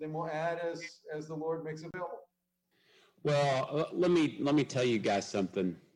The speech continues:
Speaker 2: 'cause God has been at work. Um, w-, you just said a little while ago, we're celebrating twenty years this year.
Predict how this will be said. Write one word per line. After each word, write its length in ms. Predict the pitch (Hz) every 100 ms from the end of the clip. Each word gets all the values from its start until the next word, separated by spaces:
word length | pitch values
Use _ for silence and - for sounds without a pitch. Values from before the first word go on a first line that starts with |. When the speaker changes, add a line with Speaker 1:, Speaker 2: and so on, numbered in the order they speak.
| _ -
Speaker 2:
'cause 180 | 104
God 320 | 95 110 113 117
has 160 | 107
been 200 | 101 110
at 120 | 117
work. 420 | 104 95 82 - - _ _ _ _ _ - - -
Um, 520 | 117 113 107 101 110 - -
w-, 180 | 143 -
you 180 | 139 120
just 240 | 127 120
said 160 | 139 117
a 60 | 117
little 180 | 117 110
while 220 | 110 110
ago, 160 | 101
we're 120 | 95 113
celebrating 640 | - 123 113 117 113 113
twenty 340 | - 123 123
years 340 | 120 117 101 98
this 280 | 98 - 95
year. 380 | 87 82 95